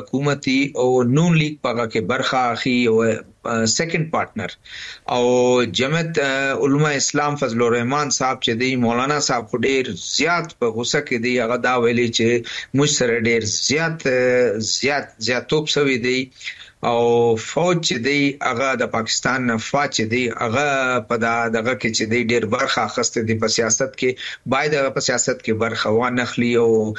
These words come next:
دغه وجه چې دی زموږ، اه، برخه چې دی په قومي اسمبلی کې او په دا صوبایي اسمبلی کې کم شوی دی. او دا، او موږ په حکومت کې یو، یو طریقه باندې نه کښینو. بیا پرون چې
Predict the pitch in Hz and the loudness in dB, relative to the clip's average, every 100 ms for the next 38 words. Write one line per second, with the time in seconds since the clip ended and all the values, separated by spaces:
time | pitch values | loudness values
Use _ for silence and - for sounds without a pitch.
0 | - - 123 143 151 147 143 147 147 117 | -10 -4 0 2 2 2 0 0 0 0
1 | 135 120 135 131 - 127 127 127 123 120 | -2 0 -2 -2 0 2 2 2 2 2
2 | 107 139 - 139 - 110 123 120 110 110 | 0 0 0 -2 0 0 0 0 -2 -2
3 | 113 127 135 - 117 113 123 120 123 123 | -2 2 0 2 2 4 2 0 2 2
4 | 113 113 107 101 113 113 120 110 104 107 | 2 0 0 0 2 2 2 0 -2 0
5 | 107 104 101 95 - 131 117 117 120 - | 0 0 -2 0 0 2 0 0 -4 -8
6 | - 120 110 107 98 - - - - 135 | -4 0 0 0 -2 -6 -10 -4 0 2
7 | 135 160 160 151 143 - 147 160 160 143 | 2 2 2 0 -2 -2 0 0 0 -2
8 | 143 143 135 139 220 208 175 127 151 214 | 0 2 2 2 2 2 2 0 2 2
9 | 180 160 135 135 160 160 117 123 127 - | 0 -2 -4 -2 -2 -2 -2 -2 -2 -2
10 | 90 87 82 - - - - 104 147 160 | -4 -4 -8 -12 -18 -18 -10 -2 0 2
11 | 156 147 147 143 139 131 131 123 110 - | 0 0 0 2 2 2 0 -2 -4 -2
12 | 139 190 190 185 165 156 | 0 2 2 2 2 0